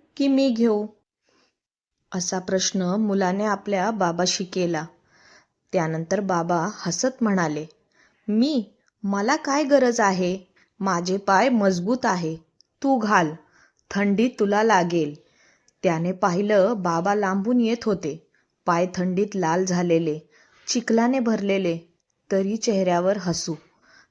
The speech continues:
त्यांच्या चेहऱ्यावर थोडीसुद्धा निराशा वाटत नव्हती. त्यांच्याकडे बघून असं अजिबात वाटत नव्हतं की त्यांना त्रास होत आहे. त्यांचे पाय लाल झालेले होते,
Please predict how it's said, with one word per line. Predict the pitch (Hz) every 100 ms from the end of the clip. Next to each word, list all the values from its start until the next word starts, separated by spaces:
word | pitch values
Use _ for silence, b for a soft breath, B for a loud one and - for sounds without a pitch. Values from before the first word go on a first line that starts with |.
| -
त्यांच्या | 190 175 190 185
चेहऱ्यावर | 185 170 170 175 196 220
थोडीसुद्धा | - 180 190 220 214 175 175
निराशा | 226 226 202 196 220
वाटत | 190 190 208
नव्हती. | 208 202 202 165 - _ _ _ _ -
त्यांच्याकडे | 180 170 175 180 175
बघून | 175 180 175 170 185 -
असं | 190 - 247
अजिबात | 202 196 226 247 254
वाटत | 233 226 233 -
नव्हतं | 226 214 202 185 220 b b b _
की | - 220
त्यांना | 220 196 196
त्रास | 240 - 170 180 -
होत | 196 190
आहे. | 175 160 170 - b b b -
त्यांचे | 214 196 -
पाय | 247 - 180 190 254 _ -
लाल | 190 185 180 220
झालेले | 226 220 220 226
होते, | 226 214 196 220